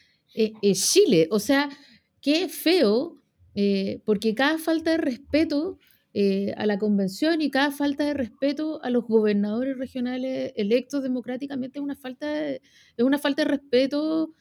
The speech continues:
al pueblo de Chile que elige a esas personas para estar ahí,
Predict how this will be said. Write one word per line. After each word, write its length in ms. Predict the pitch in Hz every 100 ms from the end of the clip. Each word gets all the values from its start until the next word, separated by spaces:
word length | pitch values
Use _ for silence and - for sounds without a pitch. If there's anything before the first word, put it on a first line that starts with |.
| _ -
al 140 | 202
pueblo 380 | 202 311 311 311
de 160 | 320
Chile 480 | 320 294 294 339 359 -
que 180 | 262 269
elige 420 | 220 220 285 294
a 60 | 302
esas 180 | 294
personas 400 | 285 240 277 269
para 160 | 285 254
estar 240 | 226 247
ahí, 300 | 254 202 220